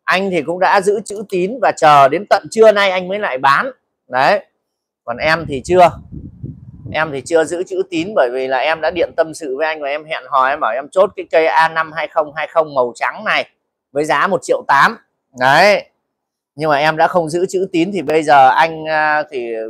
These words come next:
ờ, cái sự thủy chung nào thì nó cũng phải có thời gian nhất định, đúng không? Đấy. Chứ anh cũng không thể nào để cái máy này đến sang năm anh mới bán được thì nó lỗ, tội nghiệp anh, khổ.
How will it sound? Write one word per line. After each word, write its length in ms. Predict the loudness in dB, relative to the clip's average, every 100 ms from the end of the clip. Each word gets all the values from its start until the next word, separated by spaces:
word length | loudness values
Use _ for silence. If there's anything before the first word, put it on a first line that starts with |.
| -14 _ _ _ _ _ _ _ -2
ờ, 560 | 2 4 4 4 2
cái 160 | 0 -6
sự 180 | -6 -6
thủy 160 | -6 -2
chung 200 | 0 2
nào 240 | 4 4
thì 100 | 2
nó 120 | -2 -6
cũng 160 | -6
phải 80 | -2
có 100 | 0
thời 200 | 4 4
gian 240 | 4 2 0
nhất 140 | -2
định, 220 | 0 0
đúng 120 | 2 4
không? 180 | 4 2 _ _ -4
Đấy. 380 | 0 0 -2 -8 _ _
Chứ 80 | -6
anh 180 | -4 -4
cũng 120 | -4
không 140 | -8 -6
thể 80 | -6
nào 180 | -2 0
để 280 | 0 -2 -8
cái 80 | -8
máy 200 | -6 -4
này 100 | -4
đến 200 | -4 -6
sang 260 | -6 -6
năm 260 | -4 -4 -4
anh 120 | -8
mới 100 | -6
bán 260 | 2 2 2
được 120 | -4
thì 60 | -6
nó 140 | -4
lỗ, 280 | 0 2 2 -2
tội 140 | -6
nghiệp 180 | -2 -2
anh, 180 | 0 -4 -6
khổ. 320 | -6 -6